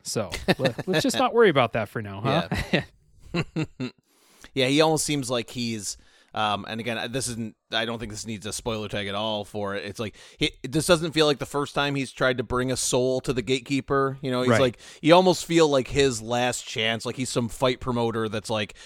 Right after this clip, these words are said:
Speaker 2: had a bunch of boxers, and he's like, "You're the last
Speaker 1: <laughs>
Speaker 2: one, kid. Like, we gotta, we're
Speaker 1: Yeah.
Speaker 2: gonna get through the Gatekeeper this time," you know? Um,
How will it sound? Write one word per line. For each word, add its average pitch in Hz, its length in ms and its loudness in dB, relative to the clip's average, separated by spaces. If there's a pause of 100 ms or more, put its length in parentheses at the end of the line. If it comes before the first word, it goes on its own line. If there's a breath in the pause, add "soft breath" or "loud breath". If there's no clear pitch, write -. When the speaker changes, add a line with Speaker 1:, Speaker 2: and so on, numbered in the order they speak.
(100)
Speaker 2:
had 127 160 2
a 123 60 0
bunch 127 220 -2
of 117 100 0
boxers, 113 520 2
and 113 80 -6
he's 110 80 -6
like, 117 140 -2
"You're 170 140 4
the 165 100 6
last 160 340 6
Speaker 1:
<laughs> - 0 -
Speaker 2:
one, 156 240 6
kid. 156 380 6
Like, 143 240 4
we 160 100 0
gotta, 156 220 6 (240 loud breath)
we're - 120 4
Speaker 1:
Yeah. 208 60 6
Speaker 2:
gonna 160 320 4
get 185 140 4
through 185 120 2
the 170 80 0
Gatekeeper 160 380 0
this 160 200 0
time," 117 280 -2
you 113 80 -6
know? 113 220 -4
Um, 101 300 -8